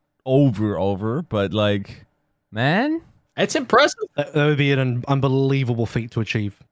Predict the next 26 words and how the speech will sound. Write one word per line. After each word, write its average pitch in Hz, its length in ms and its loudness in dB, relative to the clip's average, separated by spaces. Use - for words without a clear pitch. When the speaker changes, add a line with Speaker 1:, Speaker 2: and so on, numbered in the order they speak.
Speaker 3:
A 117 80 -4
perfect 120 400 -4
season. 101 400 -4
Speaker 1:
Yeah. 80 300 -10
Speaker 3:
Regular 107 220 -2
season. 98 340 -4
Speaker 1:
Yeah. 101 160 -8
Speaker 2:
Yeah. 95 120 -8
Because 123 300 2
even, 139 300 4
even 143 260 0
in, 143 480 0
even 135 380 0
in 156 60 0
the 151 60 0
peak 147 240 -2
of 135 80 -8
goats, 127 400 -4
even 101 160 -4
in 120 120 -2
twenty 117 260 -2
twenty 117 400 0
or 98 260 -2
twenty 113 220 -2
nineteen 113 400 -2
rather, 80 340 -4